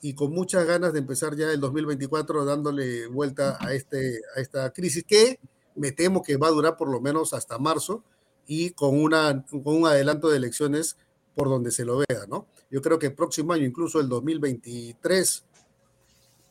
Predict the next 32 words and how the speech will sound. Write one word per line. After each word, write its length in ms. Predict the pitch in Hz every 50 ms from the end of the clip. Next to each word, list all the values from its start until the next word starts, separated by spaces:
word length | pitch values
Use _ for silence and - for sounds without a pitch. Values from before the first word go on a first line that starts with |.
| _ _ _
creo 240 | - 139 147 147 147
que 120 | 143 143
podría 420 | 131 - 127 127 135 135 139 139 131
ser, 380 | - - 139 139 135 131 123 - -
eh, 380 | 123 120 117 113 110 110 113 120
escenario 500 | 123 120 - 135 123 135 135 135 143 139
para 320 | 139 - 123 120 117 113 - -
unas 320 | 131 127 127 131 127 123
nuevas 340 | 117 135 143 139 139 135 131
elecciones 400 | 135 117 117 - - 131 127 131
generales, 300 | - 139 135 147 147 143
porque 240 | 143 - - - 131
también 300 | 135 135 127 151 180 180
la 80 | 165 143
ciudadanía 560 | - 147 143 143 151 160 147 143 147 185 - _ _ _ - - - -
no 220 | 131 139 160 185
está 180 | - - 196 185
contento 420 | - 151 143 185 185 170 160 135
con 160 | 127 139 143
este, 220 | 143 139 - 143 135
con 160 | 131 131 143
este 160 | 139 - 151
Congreso 380 | - 135 123 131 139 131 143 120
que 100 | 123 117
tenemos, 400 | - 123 151 170 151 117 107 107
¿no? 220 | 135 202 226 - _ _ _ _ _ _ _ _ _
Pero 280 | - 147 147 147 143
como 260 | 143 147 139 135 139 135
respetamos 600 | 135 127 127 - 147 139 202 214 202 175 156 143
el 100 | 143 151
orden 240 | 170 175 175 175 139
constitucional 760 | 143 131 - 139 - - 131 - 135 135 147 170 240 254